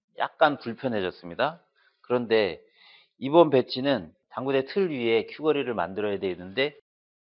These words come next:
그게 좀 매우 불편할 수가 있습니다. 그리고 큐의 각도도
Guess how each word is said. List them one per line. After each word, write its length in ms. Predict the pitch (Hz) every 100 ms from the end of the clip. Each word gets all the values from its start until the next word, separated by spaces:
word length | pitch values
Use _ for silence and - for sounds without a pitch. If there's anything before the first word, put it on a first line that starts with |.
| _ _ _ _ -
그게 300 | 95 107 107
좀 320 | 127 117 87
매우 280 | 92 110 107
불편할 460 | - 117 135 120
수가 220 | 101 95 82
있습니다. 340 | - 76 76
그리고 500 | - 107 107 156 180 - _ _ _
큐의 320 | - 202 190
각도도 680 | - - - 117 143 107